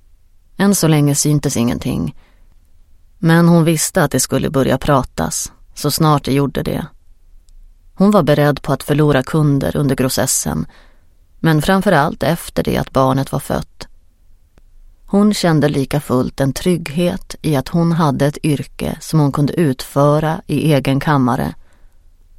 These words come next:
En lyx som många andra ogifta mödrar saknade, och därmed inte behövde tänka på vad hon skulle göra med barnet då hon arbetade. Men hon skulle ses som en skam i samhället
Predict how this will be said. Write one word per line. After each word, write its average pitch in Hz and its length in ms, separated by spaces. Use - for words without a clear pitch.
En 180 160
lyx 185 240
som 170 120
många 160 220
andra 160 360
ogifta 151 480
mödrar 135 560
saknade, 165 680
och 180 120
därmed 180 460
inte 151 260
behövde 160 540
tänka - 460
på 139 200
vad 139 120
hon 147 100
skulle 147 240
göra 170 340
med 175 160
barnet 143 540
då 151 100
hon 147 120
arbetade. 160 680
Men 151 420
hon 156 240
skulle 156 320
ses 127 300
som 135 140
en 139 120
skam 143 420
i 127 60
samhället - 760